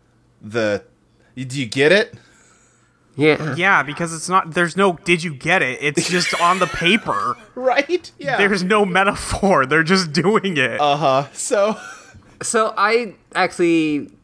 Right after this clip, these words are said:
Speaker 2: the original episode, like, the monsters have come to Maple Street, I looked at that at, like, in an English class.
Speaker 1: Yeah,
Speaker 2: So,
Speaker 1: same.
Speaker 2: like,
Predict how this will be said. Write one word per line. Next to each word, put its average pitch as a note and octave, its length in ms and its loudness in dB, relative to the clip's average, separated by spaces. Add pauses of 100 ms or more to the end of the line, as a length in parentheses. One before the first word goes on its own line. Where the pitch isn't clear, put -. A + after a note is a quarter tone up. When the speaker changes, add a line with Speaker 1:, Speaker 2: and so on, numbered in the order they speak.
Speaker 2:
the D#3 160 -2
original D#3+ 240 2
episode, C3 160 -2
like, A#2+ 180 0
the A#2+ 160 2
monsters B2 380 0
have A2 80 -8
come A2 160 -2
to G#2 60 -4
Maple G#2+ 220 -2
Street, G2 380 -2 (560)
I B2+ 360 0 (460)
looked C#3+ 220 -2
at C#3 80 0
that A#2+ 220 2
at, A#2 100 0
like, G#2+ 180 2
in G2+ 120 0
an G2 80 -2
English C#3 460 -2
class. F3 640 -2
Speaker 1:
Yeah, E3 260 2
Speaker 2:
So, B2+ 80 2
Speaker 1:
same. G2+ 220 4
Speaker 2:
like, - 100 -16